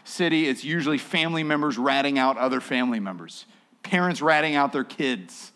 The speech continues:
for becoming a doctor instead, or becoming a pastor instead of a, a doctor, and so on and so forth. So when verse twenty-two says, "You will be hated by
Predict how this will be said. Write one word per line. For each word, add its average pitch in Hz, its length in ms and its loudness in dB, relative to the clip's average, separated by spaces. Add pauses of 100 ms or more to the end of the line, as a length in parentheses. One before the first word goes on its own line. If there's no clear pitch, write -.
(420)
for 113 80 -10
becoming 127 300 0
a 120 40 0
doctor 110 560 -2
instead, 107 340 -4
or 123 200 0
becoming 127 320 -2
a 120 60 0
pastor 123 400 -2
instead 107 280 -2
of 110 60 0
a, 107 140 0 (300)
a 127 80 0
doctor, 117 520 0
and 101 160 -2
so 123 200 -2
on 110 320 0 (500)
and 113 320 0
so 123 260 -2
forth. - 600 -8 (1400)
So 139 140 -2
when 135 160 4
verse 165 220 2
twenty-two 160 800 2 (240)
says, 160 420 2
"You 170 100 0
will 156 100 4
be 143 120 2
hated 151 320 0
by 127 280 4